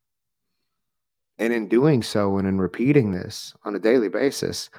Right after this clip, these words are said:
I'm the most confident man you'll meet. Whether you like me or not is your problem, because I am who I say I am.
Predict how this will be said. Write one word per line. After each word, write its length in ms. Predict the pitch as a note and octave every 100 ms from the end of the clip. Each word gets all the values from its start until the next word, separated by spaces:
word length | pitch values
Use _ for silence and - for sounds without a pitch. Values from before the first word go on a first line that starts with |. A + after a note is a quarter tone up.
| - - _ _ -
I'm 160 | A2+
the 60 | C3+
most 220 | A#2+ -
confident 440 | - B2 B2 A#2+
man 220 | A#2 A2+ A2
you'll 160 | G2
meet. 340 | G2 D#3 - - _ _ _ _ _ _
Whether 220 | G#2 C3
you 180 | D#3+ D#3
like 260 | B2+ B2+ -
me 100 | C#3+
or 80 |
not 320 | C#3+ D#3 F3+ - - _ _ _ -
is 180 | A#2+
your 100 | C3+
problem, 540 | C#3+ C#3 C#3 E2+ D#2+ E2+ _ _ _ _ _ _ _ _ _
because 220 | - B2 B2
I 120 | B2
am 200 | C#3 C#3
who 100 | B2
I 60 |
say 360 | G#2+ - B2 F2+
I 20 |
am. 240 | F2 G2+